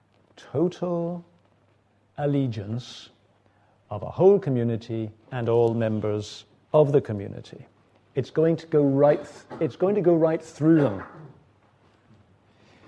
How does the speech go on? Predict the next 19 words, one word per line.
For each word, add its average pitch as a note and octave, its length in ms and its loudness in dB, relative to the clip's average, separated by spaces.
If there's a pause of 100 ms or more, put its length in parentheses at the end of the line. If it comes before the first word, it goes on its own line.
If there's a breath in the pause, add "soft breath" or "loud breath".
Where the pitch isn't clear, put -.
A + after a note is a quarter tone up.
(320 soft breath)
Um, C3 340 0
and C3+ 200 -4
I C#3 60 0
think F3+ 200 0
this C3+ 160 -2
ind-, D3 300 -4
individual C#3+ 640 2
and A#2 140 -4
community, A#2 960 -2
uh, B2+ 120 -8 (240)
is, B2 160 -2
is B2+ 280 -6
another B2 300 -2
paradox, G#2+ 680 -10 (140)
uh, G#2 200 -6
within, G#2 460 -8 (400)
within G#2+ 340 -6
the G#2 60 -8
book. A2 300 -2